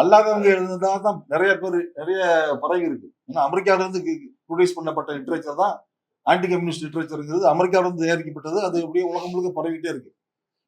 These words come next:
இங்க தமிழ்நாட்டுல வந்து காணாசுன்னு ஒரு பெரியவர் இருந்தாரு. அவர் வந்து பட்டியல் போடுறதுல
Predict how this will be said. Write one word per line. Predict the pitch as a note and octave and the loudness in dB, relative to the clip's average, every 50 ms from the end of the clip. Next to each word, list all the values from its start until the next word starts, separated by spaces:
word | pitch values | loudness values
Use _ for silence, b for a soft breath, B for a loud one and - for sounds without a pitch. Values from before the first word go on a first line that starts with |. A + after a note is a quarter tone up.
| _ _ | _ _
இங்க | C#3+ D#3 - C#3+ | -6 0 2 2
தமிழ்நாட்டுல | C#3+ F3+ G#3 G3 G3 F3 F3 F3+ E3+ | 2 4 4 2 2 4 2 0 0
வந்து | F3 F3+ E3+ D#3+ | 0 0 2 2
காணாசுன்னு | F3 F3+ F#3 E3+ D3 E3+ E3+ E3+ F3 E3+ E3 | 4 4 4 2 2 0 -4 -4 -4 -6 -6
ஒரு | D3+ C3+ | -8 -8
பெரியவர் | C#3 D3 D#3+ D#3+ D3+ D3 C#3+ | -8 -6 -6 -4 -4 -4 -6
இருந்தாரு. | C3+ C#3 C#3 C#3 C#3 E3 G3 - - _ - E3+ D#3+ E3 D#3+ F3+ E3+ - - _ _ _ _ _ _ _ _ _ - | -6 -4 -4 -2 -2 -4 -6 -6 -10 _ -8 -6 -6 -4 -4 -6 -8 -10 -12 _ _ _ _ _ _ _ _ _ 2
அவர் | - D3+ E3+ E3 E3+ | 4 4 4 4 2
வந்து | E3+ F3 F#3 F#3 F3+ | 0 0 0 0 2
பட்டியல் | F3+ G3 E3 D#3 G3 F3+ D#3 | 2 0 0 0 -2 -2 0
போடுறதுல | D3+ E3+ D#3+ E3 E3+ E3+ | -2 -2 -2 -2 -2 -2